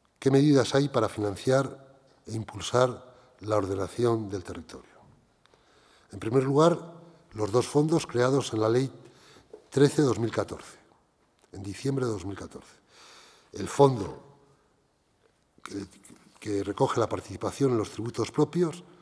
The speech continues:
con trece coma tres millones de euros, y el Fondo de Cooperación Económica Local General, vinculado, en este caso, a los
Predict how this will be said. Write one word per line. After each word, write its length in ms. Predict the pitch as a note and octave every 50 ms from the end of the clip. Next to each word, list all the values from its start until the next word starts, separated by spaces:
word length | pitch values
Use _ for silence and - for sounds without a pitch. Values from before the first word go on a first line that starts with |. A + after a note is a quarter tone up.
| - _ _ _ _ _ _ _ _ -
con 160 | - G#2 G2
trece 380 | G2 - C3 C#3+ - - A#2+ A2
coma 280 | - B2+ A#2+ A#2 G#2+
tres 460 | - - A#2+ B2+ B2 G#2 - - - -
millones 400 | F#2 G2 F#2 G#2+ G#2 G#2+ G2+ F#2+
de 80 | B2
euros, 360 | C3 C#3 C#3+ D3+ C#3+ - - _ _ _ - - - -
y 140 | - A2 A#2+
el 80 | G#2+ F2+
Fondo 360 | - - B2+ C3 C3 C#3+ C#3+
de 80 | C3+
Cooperación 440 | A#2+ - - - F#2 - - A2+ A2
Económica 400 | A2+ - A2 A2+ A2+ A2+ - A2+
Local 320 | A2 A2 G#2+ - A#2+ A#2 -
General, 460 | - A2+ A2+ B2 C3 C#3 D3 C#3 - - - - - - - - _ _
vinculado, 680 | - A#2+ D3 C#3 B2+ - - C3+ D3 D#3 D#3 E3+ F3 D#3
en 80 | C#3
este 160 | A2+ - -
caso, 220 | - C#3+ C3 - D3
a 20 |
los 200 | C#3 G#2+ - G2+